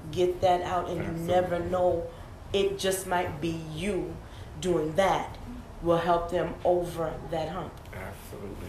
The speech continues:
Speaker 2: true. Absolutely. Uh, and the one thing that being able to be with both parents, or my father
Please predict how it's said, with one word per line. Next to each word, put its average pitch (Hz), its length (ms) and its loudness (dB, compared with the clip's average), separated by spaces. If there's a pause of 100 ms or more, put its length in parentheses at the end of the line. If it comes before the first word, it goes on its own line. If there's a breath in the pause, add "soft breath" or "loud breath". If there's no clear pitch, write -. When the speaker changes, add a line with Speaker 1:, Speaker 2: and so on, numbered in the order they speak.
Speaker 2:
true. 90 160 -12 (380)
Absolutely. 90 640 -12 (800 loud breath)
Uh, 104 280 -6 (160)
and 107 120 -6
the 107 60 -2
one 123 320 -4
thing 117 580 -6
that 98 520 -4 (2250)
being 135 200 -4
able 131 240 -2
to 117 60 -4
be 117 520 -6 (180)
with 101 220 -8
both 113 300 -2
parents, 120 680 -10 (140)
or 104 260 0 (280)
my 104 320 -2 (300)
father 113 560 -2